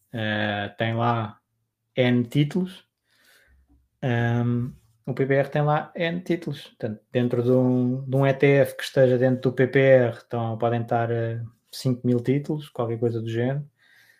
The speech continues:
Ah, e depois, se tiver vários ativos diferentes, tá, tá, ações, obrigações, e dentro das obrigações de vários tipos, dentro das ações de vários tipos, ah, depois até imobiliário pode existir,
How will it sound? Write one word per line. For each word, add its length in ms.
Ah, 580
e 100
depois, 260
se 60
tiver 300
vários 720
ativos 420
diferentes, 600
tá, 300
tá, 240
ações, 640
obrigações, 840
e 80
dentro 280
das 100
obrigações 480
de 60
vários 240
tipos, 280
dentro 220
das 120
ações 360
de 60
vários 280
tipos, 400
ah, 600
depois 400
até 300
imobiliário 880
pode 260
existir, 720